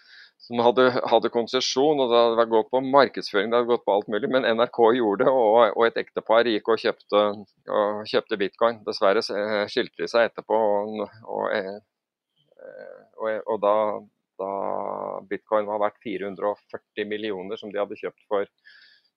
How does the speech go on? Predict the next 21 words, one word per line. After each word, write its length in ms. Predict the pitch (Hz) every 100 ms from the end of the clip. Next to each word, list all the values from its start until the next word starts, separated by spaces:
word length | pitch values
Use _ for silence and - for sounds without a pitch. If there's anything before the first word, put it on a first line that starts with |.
| -
var 160 | 98
det 60 | 101
to, 220 | 139 147 - -
eller 180 | 110 110
et 100 | 113
eller 100 | 110
annet 100 | 143
sånt, 200 | 202 - _ _ _ _ _ _ _ _ -
så 200 | - 120 123
hevdet 360 | 127 110 92 -
mannen 280 | 104 85 98 104
at, 160 | 101 -
eh, 120 | 110 104
han 160 | 110 110
hadde 200 | 104 113
mista, 460 | 107 - - 95 101 101 _
<laughs> 320 | _ _ 95 -
han 120 | -
mista, 280 | - - 98 -
mista, 320 | 135 - - 107 107
eh, 320 | 107 107 104